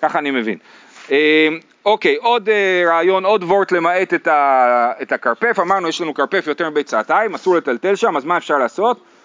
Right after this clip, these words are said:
תחבוטית, ויכול לפ-, לעמוד בפני עצמו, הווי מיעוט. אז מה קורה? זה ממש...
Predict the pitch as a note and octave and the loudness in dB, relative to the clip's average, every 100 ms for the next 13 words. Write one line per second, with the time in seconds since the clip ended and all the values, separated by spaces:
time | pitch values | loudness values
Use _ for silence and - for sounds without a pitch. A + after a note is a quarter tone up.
0 | _ _ _ A3 A#3+ - G3+ G#3 - A#3 | _ _ _ 0 0 0 0 0 0 -4
1 | G3 _ - _ _ _ _ _ _ _ | -4 _ -20 _ _ _ _ _ _ _
2 | - D3+ E3 G3+ B3 A3+ - F3+ F3+ A3+ | -4 0 0 0 0 0 -2 -2 0 0
3 | F#3+ - G#3 F#3 - F#3 G#3+ C#4+ - _ | 0 -2 0 -2 -2 0 0 0 -6 _
4 | - G3+ G3+ G#3 F#3 E3 B2 G#2 _ _ | -2 0 2 0 0 0 0 -2 _ _
5 | _ C3 C#3+ D#3 E3+ B3 B3 G#3+ A#3+ B3 | _ -4 -4 -4 -2 0 0 0 0 0
6 | G#3 G#3 C#4+ D4 A#3 | 0 0 2 2 0